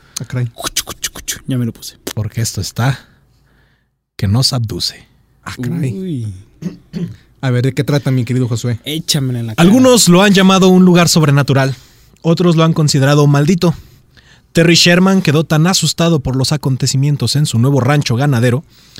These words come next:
Speaker 3: que dieciocho meses después de trasladar a su familia de cuatro a la propiedad que ahora muchos conocen como Skinwalker Ranch,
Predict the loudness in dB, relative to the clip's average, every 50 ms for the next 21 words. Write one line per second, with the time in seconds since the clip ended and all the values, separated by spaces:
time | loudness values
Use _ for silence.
0 | -20 -20 _ -2 2 2 2 2 2 2 0 2 2 2 2 4 2 2 2 0
1 | -2 0 0 0 0 0 0 -2 -2 -2 -4 -2 -2 -2 -4 -2 -2 -4 -4 -4
2 | -4 -4 -2 0 0 2 0 0 -2 -4 -10 _ _ _ _ _ _ _ _ _
3 | _ _ _ _ _ _ _ _ -10 -6 -4 -4 -6 _ -6 -2 0 0 0 -2
4 | -4 -10 -10 _ _ -6 -4 -2 -2 -2 -2 -4 -4 -4 -4 -4 -2 -4 -6 -6
5 | -6 -4 -4 -2 -4 -4 -6 -8 -6 -2 -2 0 0 -2 -4 -6 -4 -4 -2 -2
6 | 0 0 -2 -2 -2 0 0 0 0 0 -4 -4 0 0 0 2 2 2 0 0
7 | -2 -4 -6 -2 0 0 2 0 0 -2 -4 -8 -10